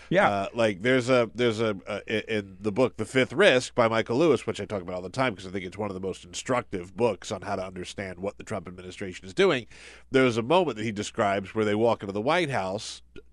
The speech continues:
Speaker 2: Trump and Kushner and everybody, and they're seeing the Obama staffers leave, and they're like, "Where are they going?"
Speaker 1: Yeah, yeah.
Speaker 2: They didn't
Speaker 1: Oh,
Speaker 2: even
Speaker 1: whoa.
Speaker 2: realize that they had to staff, you know,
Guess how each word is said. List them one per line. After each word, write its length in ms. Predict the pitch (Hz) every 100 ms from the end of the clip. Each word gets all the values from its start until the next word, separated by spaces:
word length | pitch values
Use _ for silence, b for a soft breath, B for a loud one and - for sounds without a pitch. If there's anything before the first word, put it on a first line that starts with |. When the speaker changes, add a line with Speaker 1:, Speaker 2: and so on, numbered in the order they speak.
| -
Speaker 2:
Trump 400 | - 101 95 95
and 220 | 90 90
Kushner 600 | - 110 - 90 92 107
and 80 | 95
everybody, 560 | 95 92 87 85 104 - b b -
and 140 | 104
they're 140 | 113 110
seeing 460 | - 135 131 127
the 380 | 117 107 104 101 -
Obama 560 | 110 107 131 170 135
staffers 720 | 113 - 120 117 117 101 95 104
leave, 500 | 185 240 123 123 123
and 100 | 135
they're 80 |
like, 200 | 147 147 -
"Where 160 | 220
are 60 | 240
they 140 | 240 240
going?" 380 | 285 285 90 -
Speaker 1:
Yeah, 280 | 202 185 - _ -
yeah. 220 | 160 156 - 196
Speaker 2:
They 80 |
didn't 140 | 262 294
Speaker 1:
Oh, 40 |
Speaker 2:
even 160 | 254 247
Speaker 1:
whoa. 100 | 240
Speaker 2:
realize 800 | 311 392 330 156 127 143 175 165
that 140 | 180
they 140 | 202
had 180 | 185 202
to 80 | 202
staff, 500 | - 220 208 208 -
you 140 | 185
know, 280 | 202 143 147